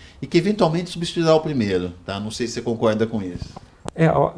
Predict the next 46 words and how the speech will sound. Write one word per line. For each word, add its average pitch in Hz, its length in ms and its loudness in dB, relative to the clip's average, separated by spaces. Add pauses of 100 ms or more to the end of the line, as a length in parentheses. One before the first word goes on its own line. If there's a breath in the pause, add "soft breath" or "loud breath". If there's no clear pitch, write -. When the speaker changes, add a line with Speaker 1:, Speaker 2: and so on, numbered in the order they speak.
(100)
Speaker 2:
a - 60 -10
gente 165 160 0
tá 190 80 -10
fazendo 185 280 -4
teste, 170 500 4
a 139 40 4
área 151 140 4
de 147 80 -4
cobertura 143 500 -2
tá 151 160 -4
crescendo 139 600 -4
diariamente, 139 640 0
acho 123 100 -14
que - 80 -16
você, 120 380 -4
mais 117 320 -6
como 120 180 -8
ninguém, 113 360 -4
sabe, 110 380 -6 (220)
p-, - 120 -14
pode 107 180 -2
falar 107 300 2
disso, 110 360 -2
né? 120 160 -4
A 131 40 -4
gente 113 240 -8
tem, 117 180 -8 (400 loud breath)
quem 131 160 2
vê 131 260 12
o 135 80 12
crescimento 127 680 0
é 113 120 6
contínuo, 135 600 0
você - 160 -6
começa, 117 360 -4
você 113 100 6
vê 113 120 6
o 120 60 8
mapa 110 580 2
diariamente, 113 760 4
você 110 160 -6
vê 113 160 0
que - 100 -6
a, 104 160 -2 (380 loud breath)
a 110 100 -6
mancha 113 480 0